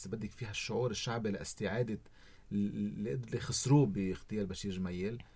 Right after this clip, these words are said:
راحوا للآخر ب، آه، موضوع حماية المصلحة الاقتصادية والسياسية للدولة اللبنانية، لدرجة إنه كل المجتمع الدولي ما قدر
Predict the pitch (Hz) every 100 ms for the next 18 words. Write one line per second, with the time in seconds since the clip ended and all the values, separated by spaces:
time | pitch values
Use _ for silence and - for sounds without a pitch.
0 | - - 120 165 - 123 113 - 104 107
1 | - 156 131 151 156 196 - 98 92 127
2 | 135 135 - - - 98 104 101 107 120
3 | 127 113 107 104 117 120 113 - 95 110
4 | - 110 - 104 101 92 95 98 - -
5 | 95 95 104 98 90 101 95 101 92 90
6 | 85 82 85 90 - - - - 101 104
7 | 180 151 127 135 123 110 - 175 170 147
8 | - 139 110 104 107 95 95 104 113 139
9 | 196 165 147 131 131